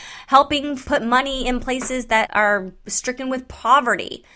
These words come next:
Decide what your cause is, which will always go back to your mission. Will always go back to the actions that you take to bring that mission to life, which is always based on your purpose.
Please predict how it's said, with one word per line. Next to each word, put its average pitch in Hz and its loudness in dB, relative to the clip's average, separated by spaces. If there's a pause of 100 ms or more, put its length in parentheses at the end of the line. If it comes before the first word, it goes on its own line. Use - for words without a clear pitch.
(200)
Decide 320 2
what 254 -4
your 214 -4
cause 180 -2
is, - -6
which 190 -10
will 190 -6 (100)
always 285 0
go 277 -4
back 202 0
to - -8
your 196 -6
mission. 156 -12 (360)
Will 175 -8
always 214 2
go 233 -4
back 196 0
to - -10
the - -6
actions 220 0
that 202 -6
you 196 -6
take 185 -10
to 180 -10
bring 214 -8
that 214 0
mission 185 -8
to 185 -12
life, 190 2 (240)
which 180 -8
is 175 -8 (140)
always 226 0
based 165 -4
on 160 -12
your 160 -10
purpose. - -12